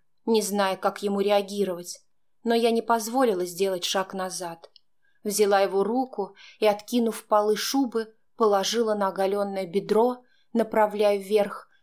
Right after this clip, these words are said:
бесцеремонно предлагая себя, что нас обоих возбудило до дрожи. Олег с шумом втянул воздух, поняв, что кроме нижнего белья под шубой ничего нет. Этот вздох отозвался во мне горячей волной,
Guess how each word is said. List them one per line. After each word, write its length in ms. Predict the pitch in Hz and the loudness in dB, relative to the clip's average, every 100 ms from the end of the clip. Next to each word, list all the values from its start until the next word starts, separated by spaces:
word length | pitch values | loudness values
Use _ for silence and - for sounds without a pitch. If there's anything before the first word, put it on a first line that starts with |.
| - | -8
бесцеремонно 840 | 196 208 - 214 196 202 262 247 | -4 -2 0 2 2 2 4 2
предлагая 720 | 247 226 214 214 202 202 190 185 | 2 0 2 2 2 2 0 -2
себя, 520 | - 196 180 180 175 _ _ _ | -6 -6 -4 -6 -10 _ _ _
что 240 | - - 202 | -8 0 0
нас 240 | 196 190 | 0 0
обоих 480 | 190 185 240 277 262 | -2 0 0 0 -2
возбудило 600 | 220 196 185 165 196 190 | -6 -4 -6 -2 -2 -2
до 140 | 180 175 | -2 -2
дрожи. 580 | - 175 170 185 185 _ _ _ _ _ _ _ _ | -2 -4 -4 -8 -14 _ _ _ _ _ _ _ _
Олег 320 | 202 202 202 | 2 2 0
с 60 | - | -2
шумом 360 | 233 220 202 | 0 0 -2
втянул 440 | - - 202 196 180 | -4 -4 -2 -4 -2
воздух, 580 | 214 247 208 208 - - - - | 2 2 2 -4 -6 -14 -20 -6
поняв, 380 | - 220 220 214 | 0 2 2 0
что 220 | - 220 | 0 -2
кроме 320 | 208 214 196 202 | 0 0 0 -2
нижнего 460 | 208 196 202 185 | -2 -2 -4 -4
белья 380 | 180 196 196 262 | -2 -2 0 -2
под 200 | 269 240 | -2 -2
шубой 380 | - 254 220 233 | -2 -4 -2 -2
ничего 520 | 220 185 - 175 190 | -2 -4 -6 -6 -6
нет. 440 | 190 175 170 - - _ _ _ _ _ - | -6 -8 -10 -14 -20 _ _ _ _ _ -6
Этот 260 | 190 180 | -4 -4
вздох 380 | 170 175 214 208 | -6 0 0 2
отозвался 640 | 196 196 185 196 208 - 190 | 0 -2 0 0 0 -2 -4
во 120 | 190 | -4
мне 160 | 196 | -4
горячей 460 | 185 196 196 196 202 | -2 0 0 0 -2
волной, 600 | 185 185 190 226 262 | 0 0 0 0 0